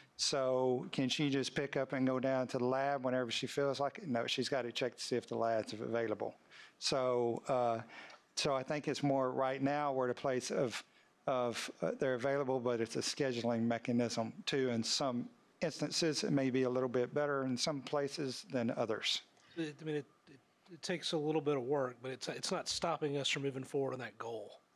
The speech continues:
Speaker 2: at this point.
Speaker 1: I wouldn't think it's stopping us. I think it's just that we can improve upon it.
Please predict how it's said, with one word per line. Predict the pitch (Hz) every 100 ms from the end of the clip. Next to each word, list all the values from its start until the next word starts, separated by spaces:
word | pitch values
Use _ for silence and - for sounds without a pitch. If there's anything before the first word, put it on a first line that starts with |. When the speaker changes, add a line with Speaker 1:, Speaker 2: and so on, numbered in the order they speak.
| - _ _ 127
Speaker 2:
at |
this | 113
point. | - 123 104 _ -
Speaker 1:
I | 147
wouldn't | 151 -
think | 131 135
it's | - -
stopping | - 139 - 120
us. | 110 113 254
I | 185
think | - 143 131
it's | 139 127 -
just | 139 123 -
that | 127
we | 123 120
can | 123 120
improve | 113 104 135 123 120
upon | 110 127 117 101
it. | -